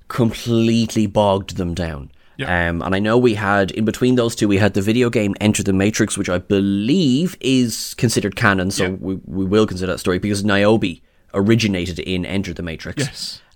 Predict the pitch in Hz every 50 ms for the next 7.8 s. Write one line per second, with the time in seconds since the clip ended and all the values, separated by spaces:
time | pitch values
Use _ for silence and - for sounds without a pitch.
0 | _ _ _ - 101 98 95 95 92 87 87 - - - 107 98 98 101 95 95
1 | 95 90 - _ _ _ _ - - - - - 127 127 135 - - - 131 127
2 | 113 113 110 104 104 110 107 - 110 95 95 92 - - - - 110 101 104 101
3 | 101 104 - - 98 - - - _ - 101 98 95 95 90 92 104 117 117 107
4 | 90 78 80 76 - _ _ _ - 104 95 - 113 104 101 - - 101 - -
5 | 101 90 80 - - - 101 92 95 85 76 73 - - 110 107 - - 95 -
6 | - - 113 110 107 104 101 95 95 98 104 101 98 - 92 - 101 92 92 92
7 | - 85 90 - 80 90 - 78 73 - - - 143 139 104 80